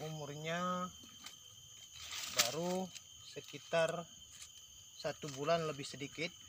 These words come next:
Dulunya ini adalah kotak budidaya saya. Ini sudah beberapa kali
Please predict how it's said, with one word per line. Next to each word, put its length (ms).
Dulunya 720
ini 240
adalah 500
kotak 340
budidaya 480
saya. 400
Ini 380
sudah 420
beberapa 560
kali 680